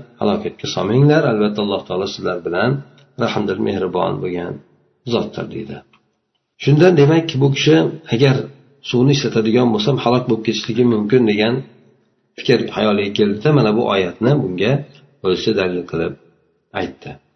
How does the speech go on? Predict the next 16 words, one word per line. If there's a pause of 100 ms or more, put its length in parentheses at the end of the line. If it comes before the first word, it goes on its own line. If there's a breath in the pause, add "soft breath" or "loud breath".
(120)
Payg'ambar
sollallohu
alayhi
vasallam (760)
bu
kishini
bu
keltirgan (720)
so'zidan
va
dalilidan
kuldilar. (560)
Lekin (580)
biron
narsani
aytmadilar.